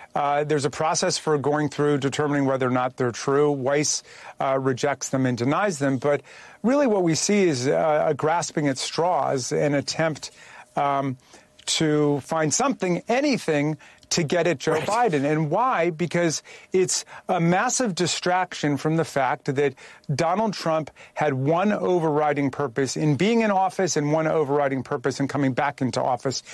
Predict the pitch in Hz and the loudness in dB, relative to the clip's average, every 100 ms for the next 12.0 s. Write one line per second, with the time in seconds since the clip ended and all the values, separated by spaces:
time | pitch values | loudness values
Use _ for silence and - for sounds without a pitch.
0 | - - 165 160 139 170 180 175 180 196 | -20 -2 2 2 4 2 0 0 2 4
1 | 202 208 165 147 139 127 135 131 131 127 | 4 2 2 0 -2 -4 -2 -2 0 0
2 | 120 139 127 - - - 165 - 151 131 | 0 -4 -6 -10 -12 -4 -4 0 0 2
3 | 185 220 180 180 170 165 170 156 - 160 | 0 0 0 -2 -2 0 0 0 0 0
4 | 139 - 139 143 202 202 - 170 165 - | 0 0 0 2 0 0 0 0 0 -4
5 | - - - 165 151 123 - - 185 202 | -16 -20 -8 -2 -2 -2 -8 -4 -2 0
6 | 226 175 180 175 - 170 156 131 147 139 | -2 0 0 -2 -2 0 0 0 -2 -2
7 | 143 - 131 131 - 190 - - - - | -4 -2 -2 0 0 0 -4 -16 -20 -2
8 | 180 175 - 165 147 135 139 139 160 190 | 0 2 2 0 2 2 2 2 2 0
9 | - 175 - - _ _ _ - 453 - | -2 -4 -6 -16 _ _ _ -4 -2 -2
10 | 427 - - - - 185 - - - _ | -4 -4 -2 -4 -4 -8 -10 -20 -20 _
11 | _ _ _ - 139 494 523 147 113 98 | _ _ _ -2 2 4 6 6 6 4